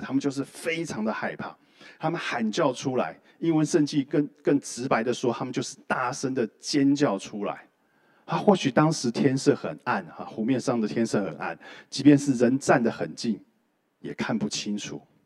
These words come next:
但是更有可能的是，更有可能的是，就像你在船边看到了我，或是看到了聪明牧师，你觉得是鬼一样，更有可能的是，他们已经看见了耶稣，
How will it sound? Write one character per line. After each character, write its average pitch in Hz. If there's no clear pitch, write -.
但 165
是 156
更 196
有 117
可 101
能 76
的 85
是， -
更 165
有 220
可 -
能 147
的 156
是， -
就 147
像 139
你 90
在 110
船 -
边 113
看 127
到 101
了 87
我， 78
或 104
是 107
看 110
到 101
了 90
聪 -
明 98
牧 98
师， -
你 87
觉 80
得 92
是 104
鬼 73
一 76
样， 78
更 180
有 120
可 113
能 85
的 92
是， 90
他 -
们 -
已 95
经 85
看 113
见 92
了 80
耶 82
稣， 85